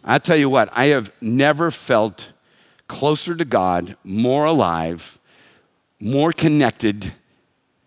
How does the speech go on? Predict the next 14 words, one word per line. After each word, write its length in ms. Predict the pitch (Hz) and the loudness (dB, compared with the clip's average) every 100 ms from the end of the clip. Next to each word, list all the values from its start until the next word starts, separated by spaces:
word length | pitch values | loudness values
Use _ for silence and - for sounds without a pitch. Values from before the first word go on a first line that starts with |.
| _ _ - | _ _ -6
with 160 | 113 | -4
something 400 | - 160 151 135 | -2 -2 0 -2
bigger 340 | 113 101 143 156 | -2 0 0 0
than 220 | 143 151 | 0 2
the 80 | 135 | 2
universe, 920 | 123 120 90 76 76 76 - - - _ _ _ _ _ _ _ - | 0 -2 -4 -8 -10 -12 -14 -16 -20 _ _ _ _ _ _ _ -16
because 360 | 98 127 110 | -4 -2 -2
I, 240 | 98 101 117 | -2 -2 -4
my 260 | 107 110 98 | -4 -2 0
identity 680 | 98 98 123 135 151 147 160 | -2 -2 -2 0 0 -2 -4
in 280 | 147 107 101 | -4 -8 -8
Christ 640 | - 131 120 127 - - | -8 -2 0 0 -4 -12
is 180 | - 98 | -8 -8
secure, 760 | - 92 - - 131 135 147 | -8 -14 -16 -12 -6 -4 -4